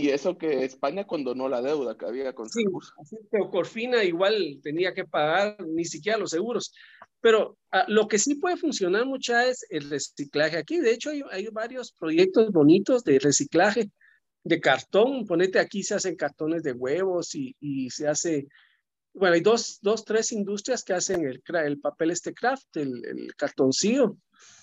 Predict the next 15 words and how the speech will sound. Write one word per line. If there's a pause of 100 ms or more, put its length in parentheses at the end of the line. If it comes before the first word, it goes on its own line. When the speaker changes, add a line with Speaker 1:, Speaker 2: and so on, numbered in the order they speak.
(220)
Speaker 2:
que
eso
sí
lo
sacan,
ponete,
usan,
importan
igual
fibra,
o
sea,
como
yo
importo